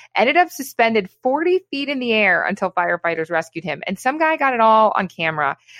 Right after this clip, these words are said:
Uh, his four fa-, friends landed safely in the park next door, uh, but he broke his ankle when he got entangled, um, in his chute on the side. But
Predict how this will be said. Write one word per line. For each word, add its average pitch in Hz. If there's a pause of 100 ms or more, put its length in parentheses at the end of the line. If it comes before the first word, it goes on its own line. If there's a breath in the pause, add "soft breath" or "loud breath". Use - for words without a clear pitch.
(120)
Uh, 196
his 220
four 277
fa-, 240 (120)
friends 208 (120)
landed 190
safely 190
in 180
the 170
park 180
next 170
door, 175 (340 loud breath)
uh, 190
but 180
he 208
broke 196
his 180
ankle 180
when 180
he 170
got 165
entangled, 156 (320)
um, 110
in 147
his 143
chute 151
on 143
the 147
side. 139
But -